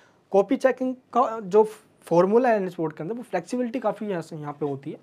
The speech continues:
लेकिन बच्चे क्या करते हैं, अक्सर क्वेश्चन पूछा कुछ और है और लिख, बनी कुछ और ही देते हैं वो। अगर दस परसेंट भी, पन्द्रह परसेंट भी अगर मिलता जुलता लिखा है,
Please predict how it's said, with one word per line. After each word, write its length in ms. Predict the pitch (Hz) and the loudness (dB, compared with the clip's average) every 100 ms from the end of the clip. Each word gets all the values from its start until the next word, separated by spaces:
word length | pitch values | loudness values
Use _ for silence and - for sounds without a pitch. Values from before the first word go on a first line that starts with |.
| - | -6
लेकिन 320 | 240 262 240 - _ _ | -4 -4 -10 -14 _ _
बच्चे 260 | 180 175 240 | -8 -6 -4
क्या 140 | 226 | -2
करते 280 | 208 190 180 | -2 -2 -4
हैं, 60 | 190 | -6
अक्सर 240 | 160 - 294 _ _ _ | -6 -8 -10 _ _ _
क्वेश्चन 260 | 214 196 269 | 0 0 -2
पूछा 320 | - 226 254 | -2 0 0
कुछ 260 | 247 233 190 | 0 -4 -2
और 140 | 170 | -2
है 60 | 175 - - - | -2 -8 -6 -2
और 60 | |
लिख, 220 | 190 262 - _ _ _ 185 | 0 0 -4 _ _ _ -4
बनी 180 | 226 285 | -2 0
कुछ 240 | 269 302 - 226 | -2 -4 2 8
और 140 | 226 | 8
ही 60 | 277 | 8
देते 300 | 170 139 131 | 2 0 -8
हैं 80 | |
वो। 160 | 127 127 _ _ _ 202 | -12 -16 _ _ _ -6
अगर 220 | 226 247 _ _ 180 151 - - 175 | -6 -6 _ _ -10 -10 -14 -12 -4
दस 200 | 151 - | -2 0
परसेंट 400 | - 190 196 190 | 0 -2 -4 -6
भी, 140 | 175 | -6
पन्द्रह 320 | 208 185 160 196 | -6 -4 -4 -6
परसेंट 340 | 160 208 190 | -6 -8 -6
भी 60 | 190 | -4
अगर 140 | 196 | -4
मिलता 300 | 170 156 214 | -4 -2 -2
जुलता 260 | 190 180 180 | -2 -2 -4
लिखा 220 | 151 190 | -6 -10
है, 160 | 160 | -12